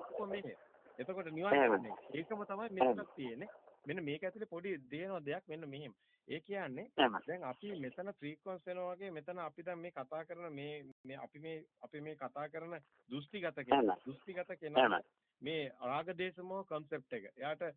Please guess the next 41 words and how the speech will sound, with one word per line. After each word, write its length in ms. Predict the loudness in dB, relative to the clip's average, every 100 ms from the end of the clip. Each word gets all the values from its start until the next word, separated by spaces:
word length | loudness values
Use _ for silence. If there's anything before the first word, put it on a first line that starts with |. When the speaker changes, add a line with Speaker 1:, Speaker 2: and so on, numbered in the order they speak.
| _ _ -4
Speaker 1:
එයාට 280 | -2 -2 -2
මේ 200 | -4 -2
දැඩිවම 440 | -2 0 0 0 0
මේ 220 | 2 0 0
දැනෙන 400 | -2 0 -4 -4
ස්වභාවය. 480 | -2 0 0 -2 -6 _ _
මේ 120 | -8
ගින්නක් 280 | -4 -4 -2
දැනෙන, 400 | -2 4 8 8
Speaker 2:
එහෙම. 160 | 8 0
Speaker 1:
ගින්නේ 260 | -4 -2 -2
පත්තු 260 | -2 -2
වෙන 140 | -4 -4
එක. 160 | -8 -14 _ _
මේක 300 | -2 -2 -2
හරියට 400 | -4 -2 0 2
Speaker 2:
එහෙම. 160 | 4 4
Speaker 1:
අපි 160 | 4
පේනවා 240 | 0 -2 -2
නිකන්, 260 | -4 -6 _ _ _ _
නිකන් 220 | -6 -4 -2
මෙයා 260 | 0 0
මේ, 220 | 0 -2
මේ 320 | -2 -2 -4 -6 -8
නිකන් 240 | -6 -2 -2
අර 100 | -4
සිරස 240 | -4 -4 -2
වගේ 240 | -2 -2
මේක 120 | -4
අපි 160 | -4 -4
කිව්වා. 300 | -4 -4 -6 _ _ -12
මෙන්න 240 | -6 -4 0
මේ 220 | 0 0 -4
අපි 180 | -6 2
දැන් 140 | 6
Speaker 2:
එහෙම. 100 | 6
Speaker 1:
ගමු, 180 | 4 2
ආ, 380 | 2 4 4 2
අපි 140 | 0 -4
දැන්, 200 | -2 0
දැන් 200 | 0 0